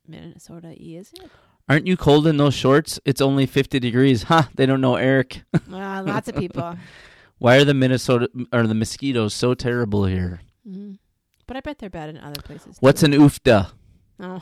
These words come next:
Speaker 1: <laughs>
Speaker 2: "The wind chill is thirty below zero. Oofda."
Speaker 1: <laughs>
Speaker 2: Don't you just love the movie Fargo?
Speaker 1: I hate that movie.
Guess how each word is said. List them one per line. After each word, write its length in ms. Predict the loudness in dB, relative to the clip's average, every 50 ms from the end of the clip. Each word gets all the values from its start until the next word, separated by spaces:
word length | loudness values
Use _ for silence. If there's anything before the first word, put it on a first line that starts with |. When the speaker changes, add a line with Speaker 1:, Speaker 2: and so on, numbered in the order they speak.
| -16 -18 -20
Speaker 1:
<laughs> 140 | -14 -6 -2
Speaker 2:
"The 80 | 2 2
wind 220 | 2 2 2 0
chill 180 | 0 2 2 2
is 160 | 2 0 0
thirty 280 | 0 0 2 2 0
below 380 | 0 0 0 2 2 2 2 2
zero. 500 | 0 0 0 2 4 4 2 2 0 -4 _ 0
Oofda." 540 | 2 2 2 2 0 0 0 2 2 2 -2 _ _ _ -20 _ _ -16
Speaker 1:
<laughs> 120 | -14 -14 -12 -10 -12 -10 -10 -10 -12 -12 -14 -16 -16 -16 -16 -16 -20 -20 -20 -20 _ _ -20 _ _ -20 -20 _ -20 -20 -20 -20 _ _ _ _ _ _ _ 2
Speaker 2:
Don't 260 | 4 4 4 4 0
you 80 | -2 -2
just 240 | 0 0 -2 0 0
love 400 | 4 6 6 6 6 4 4 2
the 100 | 2 2
movie 400 | 4 4 4 4 4 4 2 0
Fargo? 840 | 0 0 0 2 4 2 2 4 4 6 6 6 6 4 4 0 -4 _ _ _
Speaker 1:
I 360 | -2 0 2 4 4 4 2 0
hate 640 | -2 -2 -4 -4 -2 0 0 -2 -2 -4 -6 -8 -6 -4
that 300 | -4 -4 -4 -6 -8 -10
movie. 680 | -14 -14 -14 -14 -14 -16 -16 -16 -16 -18 -18 -20 -20